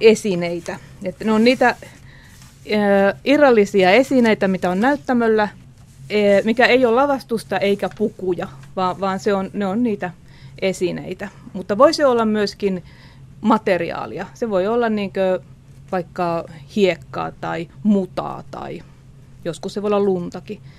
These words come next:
Että se vähän riippuu. Se voi olla tulitikun kokoinen tai sit se voi olla dinosaurus, että, e,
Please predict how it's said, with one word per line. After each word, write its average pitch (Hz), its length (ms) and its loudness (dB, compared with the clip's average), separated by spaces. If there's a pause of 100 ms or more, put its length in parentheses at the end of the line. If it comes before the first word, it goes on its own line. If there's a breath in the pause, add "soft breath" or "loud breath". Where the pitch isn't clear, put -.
(220 loud breath)
Että 180 320 -6 (260)
se 226 140 -4
vähän 196 200 -2
riippuu. 180 580 -6
Se 220 140 -6
voi 220 180 2
olla 196 280 2 (840 loud breath)
tulitikun 247 540 4
kokoinen 240 560 2
tai 214 160 0
sit 208 160 -8
se 196 140 -6
voi 196 100 0
olla 190 220 -2
dinosaurus, 180 760 -2
että, 143 320 -10 (420 loud breath)
e, 190 100 -8